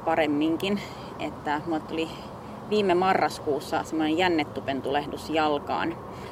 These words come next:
Ja, ja se on ollut, tai oli, oli monta kuukautta tosi kiusallinen vaiva.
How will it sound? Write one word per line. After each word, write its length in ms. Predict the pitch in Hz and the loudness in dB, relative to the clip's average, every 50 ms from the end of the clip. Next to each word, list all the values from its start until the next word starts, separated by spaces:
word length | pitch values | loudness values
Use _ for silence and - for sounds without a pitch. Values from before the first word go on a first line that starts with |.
| - - - - - - - - | -12 -12 -10 -10 -10 -10 -8 -4
Ja, 160 | 147 151 143 139 | -2 0 0 2
ja 240 | 135 143 143 - - - - - - - - | 2 4 2 2 2 -2 -6 -10 -10 -10 -8
se 160 | - - 175 | -2 0 0
on 120 | 156 139 | 2 2
ollut, 200 | 139 143 143 151 - - - - - - - | 2 0 0 -2 -4 -8 -10 -10 -10 -8 -4
tai 140 | - 147 135 | -2 0 2
oli, 280 | - 151 139 139 - - - - - - | 2 4 4 2 0 -2 -6 -8 -4 0
oli 220 | 170 156 156 151 160 | 0 0 0 0 0
monta 260 | 175 175 165 160 156 | 2 2 2 2 0
kuukautta 440 | 151 - 160 160 147 - 156 156 - | -2 -2 0 0 0 0 -2 -4 -4
tosi 240 | - 156 151 - 147 | -6 -4 -4 -4 -6
kiusallinen 540 | 139 - 156 151 151 - 131 135 131 135 143 | -4 -2 0 0 0 -2 -2 -4 -4 -4 -2
vaiva. 340 | 143 139 139 135 - - | -2 -2 -2 -2 -4 -6